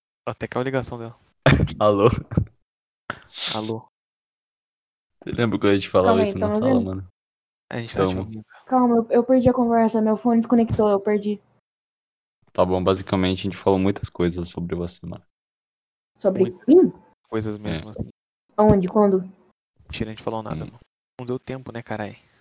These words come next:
Speaker 2: Então, eu vou deixar esclarecido aquilo, e se vocês estiverem ouvindo, mano, então, a gente chamou várias vezes, entendeu? Infelizmente, você não estava acordada, ou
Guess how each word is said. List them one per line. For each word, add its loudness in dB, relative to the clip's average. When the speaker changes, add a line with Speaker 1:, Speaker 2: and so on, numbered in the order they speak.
Speaker 2:
Então, -2
eu -2
vou 0
deixar -4
esclarecido 0
aquilo, 2
e 2
se -12
vocês -4
estiverem 0
ouvindo, -4
mano, -4
então, -8
a -6
gente -10
chamou -4
várias -2
vezes, -6
entendeu? -10
Infelizmente, -10
você -14
não -8
estava -6
acordada, -6
ou -12